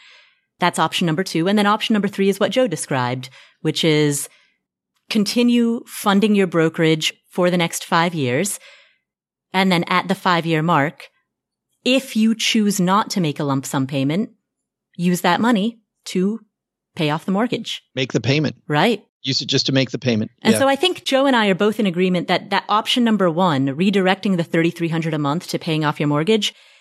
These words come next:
Speaker 1: that is the option that neither of us are in favor of. And to elaborate on that a little bit, a large piece of what I'm thinking about is flexibility. When you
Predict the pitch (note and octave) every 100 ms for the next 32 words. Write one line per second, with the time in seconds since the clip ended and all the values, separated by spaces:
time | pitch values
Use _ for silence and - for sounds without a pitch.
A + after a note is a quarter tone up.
0 | _ D#3 G#3 C4 D4+ A#3+ G3+ G3+ - F3+
1 | D#3+ E3+ E3+ E3 D3+ D3+ D#3+ C#3 C3+ D3
2 | C3+ - - - A3 - E4 D#4 F4 E4+
3 | B3 F#3 E3 D3+ D3 C#3+ C#3 C#3+ - -
4 | - - _ _ _ - A3+ A#3+ - A3
5 | B3+ D4+ C4 - B3 - F3+ F3 E3+ F3+
6 | E3 D#3+ D3+ D3 - D#3 C#3 - D#3 C#3
7 | - - - - - - _ _ _ -
8 | F#3 G#3 G3+ F#3+ A#3+ D4+ E4